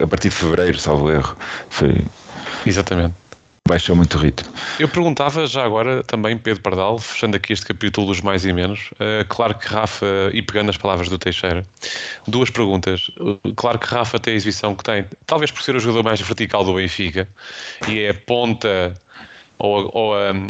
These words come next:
Speaker 2: é, é o jogador que aparece na zona de concretização de jogadas construídas. Basta lembrar, e nesse papel Rafa, eh, João Mário e Auschwitz,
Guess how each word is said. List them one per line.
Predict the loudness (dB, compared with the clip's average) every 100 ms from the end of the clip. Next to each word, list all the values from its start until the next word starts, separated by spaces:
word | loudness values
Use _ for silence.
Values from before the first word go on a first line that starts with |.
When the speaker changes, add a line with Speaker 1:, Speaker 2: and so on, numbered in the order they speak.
| -8
Speaker 2:
é, | -4 -4 -4 -10 -16 -2
é | 0
o | 2
jogador | 2 0
que | 0
aparece | 0 0 0 0 -2 -4 -2 0
na | 0 0 0
zona | 0 0 0 2 0
de | 0
concretização | 0 0 0 -2 0 0 0 0
de | 0 0
jogadas | 0 2 2 2
construídas. | 0 -4 -2 -2 0 0 0 -4 -12 -12 -14 -16 -2
Basta | 0 2 2
lembrar, | 2 2 0 0
e | 0
nesse | 0 0
papel | 0 0 0
Rafa, | 2 2 0 -2 -6 -4 -4
eh, | -2 0 0 0
João | 0
Mário | 0 0 0 0
e | 0
Auschwitz, | 0 -2 -4 -6 -6 -14